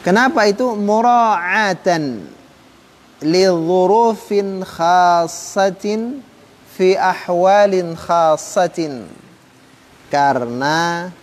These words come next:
menjaga situasi khusus pada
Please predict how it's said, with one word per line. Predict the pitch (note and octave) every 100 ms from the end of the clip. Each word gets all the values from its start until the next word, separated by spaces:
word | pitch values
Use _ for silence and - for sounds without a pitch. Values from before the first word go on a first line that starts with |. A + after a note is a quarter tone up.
| - - - -
menjaga | C3+ C#3 D3+ D3+ D3 D3+ C#3 C3 A#2+ D3 D#3 E3+ E3+ E3
situasi | - - D#3+ D3+ D3 C#3+ - C#3+
khusus | - C#3+ B2+ - E3 F3 - - -
pada | C3+ B2+ D3+ F#3 G#3